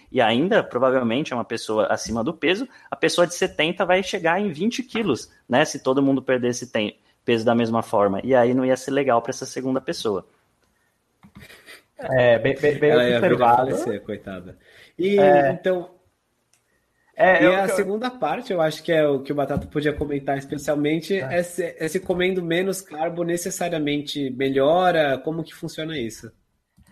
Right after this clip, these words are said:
Speaker 2: É, o que eu ia dizer também, é, só, é que pra não acreditar em tudo que a gente lê por aí, às vezes a pessoa que falou que perdeu dez quilos em um mês simplesmente mentiu e não perdeu isso.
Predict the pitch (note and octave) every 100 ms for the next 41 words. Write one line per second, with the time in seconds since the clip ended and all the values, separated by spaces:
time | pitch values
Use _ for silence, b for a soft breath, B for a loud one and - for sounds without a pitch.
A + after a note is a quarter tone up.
0 | _ _ E3 E3 E3+ E3 F3 F#3 E3+ D3
1 | C#3 C3 C3+ C#3+ C#3+ C3+ B2 C3 F3+ -
2 | C#3 B2+ A#2+ G#2 - C#3 C#3 C#3 B B
3 | B C#3+ C#3+ E3 E3+ F#3 F#3 F#3 F3+ G3
4 | G#3 G#3+ D4+ D4+ C#4+ G#3+ A3+ G#3 G#3+ A3+
5 | G3 - G3 F#3+ G#3 G3 E3 C#3+ B2 C3+
6 | D3+ D#3 D#3 D#3 - D#3+ A#2+ - - D3
7 | C#3 D3 C#3 C#3+ C#3+ D#3+ D3+ C#3+ D3 C#3
8 | C#3 D#3 F3+ F#3 F#3 F3+ F3+ F#3+ C4 -
9 | D#3+ D#3 D3 D3 D#3+ E3+ E3 D#3+ F3 D3
10 | B2 A2+